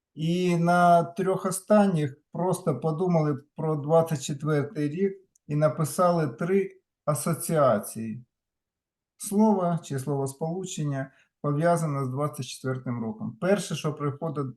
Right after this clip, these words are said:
в голову. І на кожному із трьох листі-, е, аркушів записуємо. Розкладаємо на підлозі таким чином, що перед ногами, перед вами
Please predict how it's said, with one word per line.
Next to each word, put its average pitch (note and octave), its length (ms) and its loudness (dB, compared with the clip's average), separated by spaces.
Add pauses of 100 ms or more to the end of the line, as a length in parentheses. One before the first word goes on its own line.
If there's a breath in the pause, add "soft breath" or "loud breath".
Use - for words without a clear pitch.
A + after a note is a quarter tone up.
в C3 60 -6
голову. A#2 540 -6 (560 soft breath)
І F3+ 300 0 (340)
на D#3+ 180 2
кожному D#3+ 540 0
із C#3 140 -2
трьох D3 280 -4
листі-, F3 540 -6
е, C3 160 -6
аркушів C#3 800 0
записуємо. B2+ 680 -8 (1500)
Розкладаємо F3+ 800 6
на F3 140 0
підлозі D3+ 680 -4
таким F3 380 -6
чином, C#3+ 420 -4
що C#3+ 440 -4 (340)
перед E3 360 2
ногами, D3 720 4
перед C#3 220 -6
вами C3+ 540 0